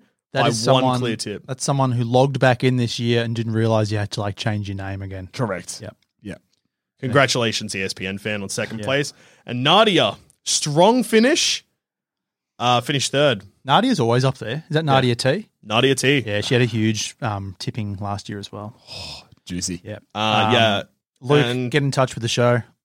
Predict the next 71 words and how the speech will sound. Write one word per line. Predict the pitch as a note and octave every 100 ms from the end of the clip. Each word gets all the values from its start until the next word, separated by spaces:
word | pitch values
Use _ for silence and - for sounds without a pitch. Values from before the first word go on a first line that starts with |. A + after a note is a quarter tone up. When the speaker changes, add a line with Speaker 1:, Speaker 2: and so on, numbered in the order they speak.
| _ _
Speaker 1:
Probably | B2 C#3
Speaker 2:
Yep. | A2
Speaker 1:
a |
prize. | - A#2 B2
You'll | C3+
probably | F3+ F3+
be |
the | D#3
first | - C#3+ C3+
person | C#3 B2 B2
to |
have | A2+
claimed | - A#2+ A#2+ C3+
the |
prize. | - C#3 E3 D#3+
We've | C#3
had | D3
a |
Speaker 2:
Last | D#3 G#3
Speaker 1:
weird | D#3 D#3
Speaker 2:
year | D3
Speaker 1:
run | D3
of | B2
winners. | A#2+ D#3 A3+ A3 -
Speaker 2:
Yeah, | C#3+ C#3 A2
we, | G2+ C3+ C#3
Speaker 1:
One | D3+ G3
Speaker 2:
um, | G#3
Speaker 1:
who |
just | F#3 E3+
vanished | A2 B2+ B2 C3+ - - -
and | B2
never | A#2 B2
got | A#2+ A#2+
in | A#2
touch | A#2 G#2+ -
with | A2
us. |
Speaker 2:
we | C3
got | D#3 C3 C3
someone | - E3 E3 D#3
that | C#3+ C3+ -
said, | - - B2+ A#2+ A#2 -
Speaker 1:
Actually, | C3+ B2
Speaker 2:
"Hey." | B2
Speaker 1:
back | G#3+
to | E3+
the |
start. | C3 C3+ A#2 G#2 _ -
Dusha | G3 -
won | F#3 E3
the |
first | B2 A#2 G#2+ -
one. | - -
Speaker 2:
So, | D3+ A#2+ F2+
Speaker 3:
Yeah. | - A2+
Speaker 2:
I |
got | A#2+
a | F#2+
prize. | - - -
Speaker 3:
Correct. | - G#2+ G2+ - B2
Speaker 2:
My | C#3
prize | C#3 C#3 B2+
was | A#2+
Speaker 1:
Um, | G#2
Speaker 2:
to |
be | A#2+
on | A2
the | G2
show. | - G2 F2+
Speaker 3:
Yeah. | C#3+ A2